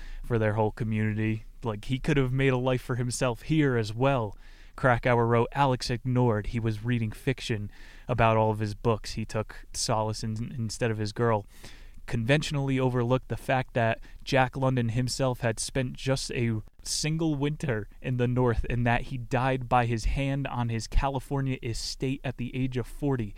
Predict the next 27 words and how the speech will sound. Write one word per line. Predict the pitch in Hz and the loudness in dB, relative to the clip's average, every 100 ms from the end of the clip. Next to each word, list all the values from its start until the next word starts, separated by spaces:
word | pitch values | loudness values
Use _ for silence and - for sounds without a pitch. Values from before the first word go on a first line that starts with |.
| - - - - | -14 -14 -14 -12
fat | - - 127 139 - | -14 -2 2 2 2
and | 135 110 | 0 -2
drunk, | 107 113 123 110 101 - | -4 2 4 4 0 -4
obese | 120 113 110 131 135 | -2 -2 2 2 4
and | 135 113 | 2 0
pathetic." | 113 - 131 107 - - - - - | -6 -2 0 0 -2 -14 -16 -16 0
Jack | 135 143 - | 2 2 0
London. | 127 123 113 107 101 - - - - | 0 0 0 -4 0 -2 -2 -8 -10
Krakauer's | - 139 135 143 139 135 | -2 0 2 2 2 0
calling | - 131 127 | 0 0 0
him | 120 117 | 0 2
out. | 123 113 | 0 0
He's | 113 110 | -4 -4
saying, | 135 117 120 - - | -2 0 -2 -6 -2
"Alex, | 127 131 139 - | 0 2 -2 -4
you | 127 | -2
got | 120 120 | 0 -2
some | - 117 | -2 -6
false | - - 135 131 - - | -6 -2 0 0 -4 -4
idols." | 127 123 104 104 - | -2 -2 -4 -6 -10
Chris | - 147 143 - - - - - | -8 -6 -4 -6 -8 -14 -20 -8
McCandles, | 127 - 135 135 135 131 | -4 0 2 2 0 0
Mister | 131 127 - | 0 0 -2
Supertramp, | 120 - 127 139 - 147 143 131 | -4 -4 -4 -4 -4 -4 -4 -2
he | 135 | -2
was | 131 120 | 0 0
reading | 131 127 123 110 | -2 -2 -4 -4